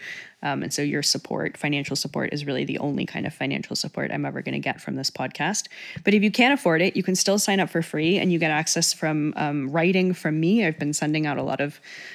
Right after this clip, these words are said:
uh, pieces of various lengths and have a lot more, um, in the works.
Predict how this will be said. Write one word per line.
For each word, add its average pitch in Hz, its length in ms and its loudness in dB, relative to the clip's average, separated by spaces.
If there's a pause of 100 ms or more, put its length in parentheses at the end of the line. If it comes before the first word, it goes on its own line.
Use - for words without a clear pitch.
(260)
uh, 143 380 0 (240)
pieces 185 540 0
of 160 180 0
various 156 640 0
lengths 165 560 2 (720)
and 196 120 2
have 180 120 0
a 170 60 2
lot 160 240 2
more, 165 460 2
um, 165 500 -2 (400)
in 160 360 0
the 160 120 0
works. 156 540 0